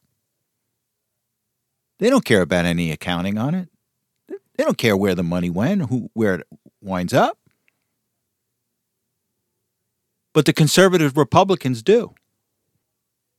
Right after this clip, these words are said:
So what happened is they, they pulled out the Ukraine aid from this temporary budget. And you know where they tucked it in?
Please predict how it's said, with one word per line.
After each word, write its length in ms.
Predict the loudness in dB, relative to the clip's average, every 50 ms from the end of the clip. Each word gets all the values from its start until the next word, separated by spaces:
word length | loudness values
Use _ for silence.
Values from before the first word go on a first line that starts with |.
| _
So 120 | 2 6 6
what 120 | 6 8
happened 340 | 8 6 6 6 4 4 2
is 100 | 2 4
they, 220 | 4 2 2 2 2
they 140 | 2 2
pulled 340 | 2 2 2 2 2 4 6
out 320 | 6 6 6 4 4 0 -4 _ _ _ _ _ _ _ _ _ _ _ _ _ _ _ _ _ _ _ _ _ _ _ 0
the 80 | 2
Ukraine 500 | 6 6 6 4 4 2 2 2 4 4
aid 300 | 2 2 0 0 -4 -8 _ _ _ _ _ _ _ _ _ _ _ _ _ _ _ _
from 160 | 0 2 4
this 160 | 4 4 2 2
temporary 460 | 2 2 2 4 4 4 4 4 4
budget. 340 | 6 6 6 6 4 0 0
And 100 | 2 4
you 80 | 6
know 100 | 8 8
where 120 | 8 8 8
they 140 | 6 4
tucked 280 | 4 4 2 2 4 2
it 100 | 4 4
in? 260 | 4 2 2 -2 -6